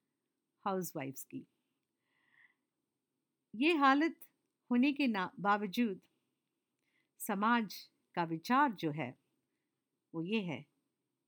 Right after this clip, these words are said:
कि तुम बड़ी होके क्या बनेगी? क्या बोला तू क्या बनेगी? भाई, भाई बनेगी तू। भाई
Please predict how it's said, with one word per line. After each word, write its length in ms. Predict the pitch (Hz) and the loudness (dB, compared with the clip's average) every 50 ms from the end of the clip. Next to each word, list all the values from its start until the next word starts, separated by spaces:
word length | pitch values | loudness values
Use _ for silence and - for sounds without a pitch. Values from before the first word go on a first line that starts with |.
| _ - | _ -6
कि 80 | 269 262 | -6 -4
तुम 280 | 247 - 294 285 262 | 0 0 2 2 2
बड़ी 520 | 190 - _ _ _ - 196 196 202 269 269 | 0 -2 _ _ _ -8 -6 0 0 0 2
होके 260 | 277 311 311 320 320 | 2 0 0 0 -2
क्या 240 | 320 - 285 247 233 | 0 4 4 4 4
बनेगी? 460 | 220 240 247 285 294 277 349 392 453 _ _ _ _ _ _ _ _ _ _ _ _ _ _ _ | 4 4 2 2 2 2 0 -4 -4 _ _ _ _ _ _ _ _ _ _ _ _ _ _ _
क्या 160 | - 214 208 214 | 0 2 2 2
बोला 240 | 214 247 269 294 | 2 2 2 2
तू 200 | 320 320 349 320 | 2 0 -2 -4
क्या 200 | 302 349 359 359 | -2 0 0 2
बनेगी? 380 | 330 359 320 349 359 330 392 440 - _ _ _ _ _ _ _ _ _ _ _ _ _ _ - | 2 2 0 0 0 -2 -4 -4 -6 _ _ _ _ _ _ _ _ _ _ _ _ _ _ -6
भाई, 540 | 175 196 214 208 220 320 381 370 240 165 - _ _ _ _ _ _ _ _ _ _ _ _ _ _ _ _ _ _ _ - 196 | -2 2 2 4 4 4 4 2 0 -2 -4 _ _ _ _ _ _ _ _ _ _ _ _ _ _ _ _ _ _ _ 0 2
भाई 260 | 233 240 262 330 349 | 6 6 8 6 6
बनेगी 400 | 320 381 370 381 381 339 381 381 | 6 4 4 4 4 4 4 4
तू। 360 | - 403 392 320 233 - _ _ _ _ _ _ _ _ _ _ _ _ _ _ _ _ _ _ _ _ _ _ - - - - _ _ _ _ - _ _ _ _ _ _ _ _ _ _ _ _ _ _ _ _ _ _ _ _ _ _ _ _ _ _ _ _ _ _ _ _ _ _ _ _ _ _ _ _ _ _ _ _ _ _ _ _ _ _ _ - - 180 | 4 4 2 2 2 0 _ _ _ _ _ _ _ _ _ _ _ _ _ _ _ _ _ _ _ _ _ _ -20 -20 -20 -20 _ _ _ _ -20 _ _ _ _ _ _ _ _ _ _ _ _ _ _ _ _ _ _ _ _ _ _ _ _ _ _ _ _ _ _ _ _ _ _ _ _ _ _ _ _ _ _ _ _ _ _ _ _ _ _ _ -20 -12 -4
भाई 600 | 165 214 214 220 247 277 294 311 330 330 311 | 0 2 4 6 6 6 6 4 4 2 0